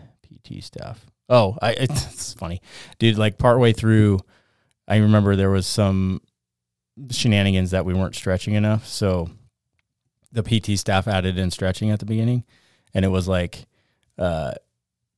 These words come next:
literally they'd get up there and you'd be like, "All right," you know, however they say it, "bend down, touch your toes" for, like, a second, and then you stand you up, and then they go on. Like, they're, that's your stretch. It was, like,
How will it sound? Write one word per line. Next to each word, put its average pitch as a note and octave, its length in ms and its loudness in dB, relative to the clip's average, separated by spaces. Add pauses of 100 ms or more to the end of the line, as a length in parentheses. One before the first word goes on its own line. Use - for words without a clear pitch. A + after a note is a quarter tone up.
(220)
literally A#2 580 4
they'd F#2 140 -2
get G#2+ 120 0
up G#2 160 2
there A#2+ 160 2
and A#2 80 4
you'd G2+ 60 2
be F#2+ 60 -2
like, F#2 180 -6
"All F3+ 60 0
right," D3 240 2 (200)
you D3 120 -8
know, G#2+ 160 0
however G#2 380 0
they G2 100 -2
say G2 260 -2
it, G2+ 140 -6
"bend C3 180 4
down, A#2+ 240 4
touch A#2+ 220 2
your A2 60 -6
toes" G#2 340 2
for, A2+ 120 -8
like, F#2 220 -6 (100)
a A2+ 80 -8
second, B2 520 0 (760)
and A2+ 100 0
then G#2+ 120 2
you F#2+ 40 0
stand G2 280 0
you F#2+ 80 0
up, F#2+ 140 -2
and F2+ 120 -2
then F2 100 -2
they E2+ 80 -6
go E2+ 140 -6
on. E2 320 -6
Like, E2 160 -12
they're, F2 140 -8
that's E2+ 240 -8
your D#2 100 -12
stretch. - 320 -12
It G#2+ 40 -4
was, F2+ 160 -8
like, - 180 -16